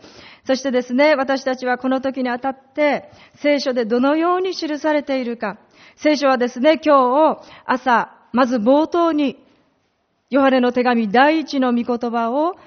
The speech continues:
司会者の浅利執事に読んでいただきました。そこには何と書いてあったかと申しますと、神は一人子を世にお使わしになりました。その方によって私たちが生きるようになるためです。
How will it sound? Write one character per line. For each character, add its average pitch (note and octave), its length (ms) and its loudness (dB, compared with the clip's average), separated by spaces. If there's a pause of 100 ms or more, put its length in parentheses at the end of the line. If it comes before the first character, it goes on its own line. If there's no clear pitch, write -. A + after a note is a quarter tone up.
(140)
司 - 140 -16
会 A3+ 160 0
者 A3+ 120 -4
の A3 120 0
浅 A#3+ 180 -4
利 A#3+ 140 -4
執 C4 200 -10
事 B3 140 -6
に A#3 140 -2
読 A#3+ 180 0
ん C#4 80 -2
で C4 140 -4
い A#3 40 -8
た A#3+ 140 -6
だ A#3 100 -6
き A#3 120 -10
ま A3 120 -6
し - 160 -14
た。 G3 200 -12 (320)
そ B3+ 120 -6
こ C#4 120 2
に C4+ 80 2
は B3+ 100 2
何 D4 260 4
と - 140 -6
書 D4+ 100 0
い C#4+ 60 -4
て C#4 80 -6
あ C4 60 0
っ B3+ 60 -10
た B3 120 -8
か A#3+ 100 -6
と A#3 160 -8
申 A3 240 -6
し A3+ 80 -14
ま G#3 140 -8
す - 160 -20
と、 C#4 340 -2 (1600)
神 D4+ 220 2
は C4+ 140 2
一 D#4+ 300 -2
人 F#4 140 0
子 F#4 180 -2
を D4 80 0
世 C#4 200 0
に E4 160 -4
お A3+ 180 -6
使 - 340 -8
わ E4+ 140 -2
し E4 180 -12
に E4+ 140 -6
な A#3+ 140 -4
り B3 140 -6
ま B3+ 120 -6
し - 160 -14
た。 F#3 200 -14 (380)
そ C#4+ 200 -6
の E4 160 0
方 D#4+ 280 0
に C#4+ 120 -4
よ C4+ 100 0
っ - 260 -8
て D4+ 320 -2
私 C#4 400 -2
た C4 140 -4
ち B3+ 160 -12
が A3+ 220 -6 (100)
生 A3 120 -6
き F4 220 -4
る F#4 160 -4
よ E4 220 0
う D#4 60 -2
に F4 120 -4
な C4+ 140 0
る C4 140 -2
た A#3 120 -4
め G#3+ 140 -6
で F3+ 140 -12
す。 - 180 -20